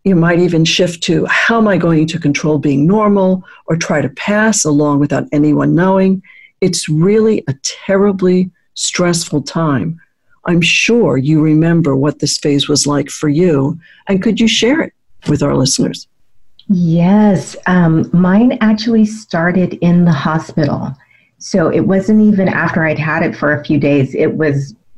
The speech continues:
Speaker 2: the night that they told me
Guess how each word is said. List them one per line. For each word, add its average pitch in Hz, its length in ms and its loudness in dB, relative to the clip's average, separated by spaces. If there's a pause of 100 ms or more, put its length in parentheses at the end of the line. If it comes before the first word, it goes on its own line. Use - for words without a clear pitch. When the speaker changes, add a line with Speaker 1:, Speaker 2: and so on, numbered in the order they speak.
(140)
Speaker 2:
the 160 140 -2
night 151 480 0
that 196 240 0
they 165 420 0 (120)
told 165 420 -2
me 175 440 0